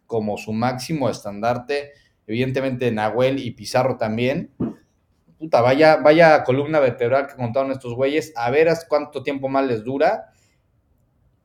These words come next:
Y, pero, güey, yo te insisto, ¿eh? O sea, en todo este equipo de la década, al final de cuentas, títulos son, son grandes y la fregada, pero tampoco me acuerdo de un Tigres que diga, "No mames, es un equipo que juega"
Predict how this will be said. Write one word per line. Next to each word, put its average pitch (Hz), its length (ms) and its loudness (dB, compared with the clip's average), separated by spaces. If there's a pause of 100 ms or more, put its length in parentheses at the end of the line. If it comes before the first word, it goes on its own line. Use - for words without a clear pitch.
(180)
Y, 113 180 -4
pero, 113 220 0
güey, 135 200 2
yo 156 140 6
te 220 80 2
insisto, 160 480 0
¿eh? 139 300 2
O 123 100 -4
sea, 127 100 0
en 123 160 -2
todo 262 240 10
este 240 140 4
equipo 196 240 -4
de 180 60 4
la 143 100 4
década, 175 580 -2 (240)
al 117 120 -6
final 165 200 -2
de 175 80 -4
cuentas, 175 300 0
títulos 175 440 0
son, 147 320 0
son 147 200 -4
grandes 135 480 0
y - 20 -6
la 107 100 -4
fregada, 139 500 -2 (280)
pero 120 180 2
tampoco 143 360 2
me 135 80 2
acuerdo 135 260 0
de 131 140 0
un 135 160 -4
Tigres 127 280 0
que 113 120 -4
diga, 117 180 0
"No 127 140 0
mames, 131 320 -2
es 123 160 -4
un 131 100 -4
equipo 120 380 -4
que 98 100 -16
juega" 120 640 0